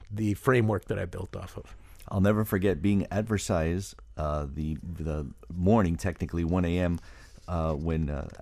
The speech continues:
Speaker 2: it was announced that Fidel Castro had died, and
Speaker 1: Mm.
Speaker 2: eventually Willie Chirino shows up,
Speaker 1: Mm-hmm.
Speaker 2: and he leads the crowd in a rendition of Ya Viene Llegando, and it was, uh, it was, it was, it was something else.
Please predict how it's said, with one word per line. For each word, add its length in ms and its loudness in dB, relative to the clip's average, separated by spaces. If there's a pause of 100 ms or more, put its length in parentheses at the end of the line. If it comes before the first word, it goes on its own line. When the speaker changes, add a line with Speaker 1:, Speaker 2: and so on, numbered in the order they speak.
Speaker 2:
it 100 -8
was 140 -4
announced 320 -2
that 140 -4
Fidel 260 -2
Castro 380 -2
had 120 -2
died, 280 -2
and 180 -2
Speaker 1:
Mm. 240 6
Speaker 2:
eventually 460 6
Willie 280 6
Chirino 400 6
shows 300 2
up, 220 4 (100)
Speaker 1:
Mm-hmm. 300 4
Speaker 2:
and 120 4
he 120 6
leads 320 6
the 80 6
crowd 380 6
in 120 4
a 80 2
rendition 600 2
of 640 -2
Ya 220 4
Viene 200 4
Llegando, 680 0
and 180 0
it 100 -2
was, 260 -2
uh, 360 0 (360)
it 80 2
was, 160 2
it 80 -6
was, 280 4
it 60 2
was 100 0
something 240 2
else. 300 0